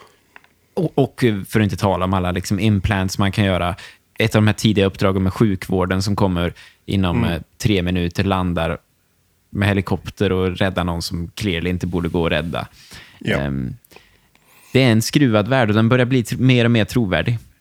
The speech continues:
Speaker 1: Och, eh,
Speaker 2: Ja.
Speaker 1: jag ser fram emot att klara spelet den här gången. Faktiskt göra färdigt main storyn, göra färdigt utvalda sidouppdrag.
Speaker 2: Ja, kul.
Speaker 1: Mm. Men att köra ru-, jag ska säga det, det,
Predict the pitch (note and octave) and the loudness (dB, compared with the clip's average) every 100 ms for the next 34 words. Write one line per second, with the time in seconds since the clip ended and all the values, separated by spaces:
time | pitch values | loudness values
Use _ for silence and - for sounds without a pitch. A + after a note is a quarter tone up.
0 | _ G2+ F#2+ _ G2+ F#2 F#2 F2 - G#2+ | _ -6 -6 _ -2 0 0 -2 -4 0
1 | B2 F#3+ F3 C3 C3+ D#3 F#2+ - G2 - | 0 2 0 0 2 2 -2 -2 -6 -6
2 | - A#2+ G2+ D#2+ A2+ - - - - G2+ | -2 0 0 -2 -4 -4 -6 -8 -8 -2
3 | F2+ A#1+ A1+ - B2+ - G2+ - G#2 G#2 | -2 -2 -8 -2 -2 0 -4 -2 0 2
4 | F#2 - G#2 F2+ D#2+ F2 G#2 F#2 F2+ - | 2 0 0 0 0 -2 0 -2 -2 -6
5 | C#2 C2+ B1+ D#2+ F#2 - G#2 E2 F2 G2+ | -8 -6 -4 -2 -2 0 0 0 -2 -4
6 | F2+ E2+ - - - - - - - - | -4 -6 -6 -6 -6 -8 -10 -10 -12 -12
7 | _ _ _ _ _ _ _ _ _ _ | _ _ _ _ _ _ _ _ _ _
8 | _ _ E3+ E3 G#3 A3 - _ _ - | _ _ -2 0 0 -2 -8 _ _ 0
9 | G#2+ A#2 A2+ - - - - A2+ A#2 A2 | 4 4 2 -6 -20 -16 2 4 6 4
10 | F#2 - - - G#2 G#2 G#2+ - A2 A2 | 2 -2 0 2 4 4 2 2 2 2
11 | - G2 F2+ F#2+ | 2 2 2 0